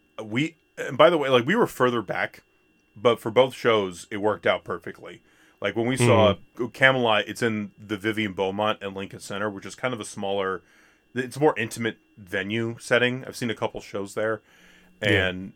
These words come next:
Speaker 1: um, even, like, almost in the very back, you could still see pretty, everything pretty clearly. Um, and Sweeney Todd, we were in the back corner <laughs> of the mezzanine.
Speaker 2: <laughs>
Speaker 1: I, I, it was very nice 'cause I had some nice leg room,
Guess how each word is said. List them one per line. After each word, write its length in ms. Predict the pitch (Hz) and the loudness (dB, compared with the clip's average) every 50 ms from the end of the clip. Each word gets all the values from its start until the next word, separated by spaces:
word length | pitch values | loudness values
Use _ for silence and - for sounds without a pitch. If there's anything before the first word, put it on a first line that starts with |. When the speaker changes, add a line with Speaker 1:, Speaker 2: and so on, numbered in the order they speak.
| _ _ | _ _
Speaker 1:
um, 360 | - 101 92 92 90 90 101 - | -2 -2 0 0 0 -2 -4 -6
even, 300 | 127 131 135 135 120 - - | -6 -4 -2 -2 -2 -2 -4
like, 160 | 107 107 95 - | -6 -6 -4 -4
almost 360 | 117 110 113 110 101 - - | -4 -2 -2 -2 -4 -2 -4
in 100 | 113 101 | -6 -6
the 60 | 98 | -2
very 200 | 90 101 98 92 | -2 0 0 0
back, 260 | 90 101 92 85 - | 0 -2 -2 -2 -4
you 80 | - 101 | -10 -12
could 140 | 95 98 - | -10 -10 -10
still 340 | - - 104 95 90 85 - _ | -6 -4 -4 -4 -4 -6 -10 _
see 300 | - - 101 90 87 85 _ _ _ _ _ _ | -12 -10 -10 -10 -12 -16 _ _ _ _ _ _
pretty, 180 | - 120 104 95 101 | -8 -8 -6 -6 -6
everything 280 | 101 95 95 95 87 | -8 -6 -8 -8 -10
pretty 220 | - - 95 87 85 | -6 -8 -8 -8 -8
clearly. 480 | - - 95 90 87 85 82 82 - _ _ _ _ _ _ _ _ _ - | -12 -12 -12 -10 -10 -12 -12 -14 -16 _ _ _ _ _ _ _ _ _ -6
Um, 480 | 98 92 90 87 87 85 85 87 95 - _ | -4 -4 -2 -4 -4 -6 -8 -10 -14 -10 _
and 120 | 117 101 | -8 -8
Sweeney 240 | - - 175 214 190 | -4 -2 -2 -2 -2
Todd, 300 | - - 143 127 113 98 | 4 6 8 8 8 6
we 80 | 113 160 | 2 0
were 80 | 202 190 | 0 2
in 80 | 156 | 2
the 160 | 120 107 98 - _ - | 0 0 -2 -4 _ 0
back 480 | 110 101 110 113 - - - - - _ _ _ _ _ _ _ _ _ | 2 4 4 2 0 -2 -12 -20 -20 _ _ _ _ _ _ _ _ _
corner 580 | - - 113 104 101 98 95 87 87 87 - _ _ _ _ _ _ _ | -8 -4 -2 -2 -2 -2 -4 -6 -8 -10 -12 _ _ _ _ _ _ _
<laughs> 460 | 151 - - - - 160 165 - - | -10 -10 -8 -14 -10 -10 -8 -2 0
of 140 | 120 117 101 | 0 2 2
the 100 | 110 104 | 0 0
mezzanine. 680 | 101 104 107 107 - 151 110 95 147 127 117 113 - - - - | 2 2 2 4 4 4 4 6 4 2 2 0 -6 -6 0 2
Speaker 2:
<laughs> 160 | 127 117 - - - _ _ _ _ | 2 2 2 -2 -12 _ _ _ _
Speaker 1:
I, 180 | 120 120 123 - - | 8 8 8 8 6
I, 100 | 117 120 | 4 4
it 120 | - 123 | 4 4
was 120 | 139 160 131 | 4 6 8
very 140 | 143 156 147 | 8 6 8
nice 220 | 127 147 139 113 | 8 6 6 6
'cause 140 | - 120 107 | 4 4 8
I 80 | 120 123 | 8 8
had 100 | 120 - | 8 6
some 140 | - 107 101 | 0 2 2
nice 220 | 107 107 101 - | 2 2 2 0
leg 200 | 110 104 101 95 | -2 -2 -2 -2
room, 280 | 101 95 90 87 85 | -2 -6 -6 -6 -8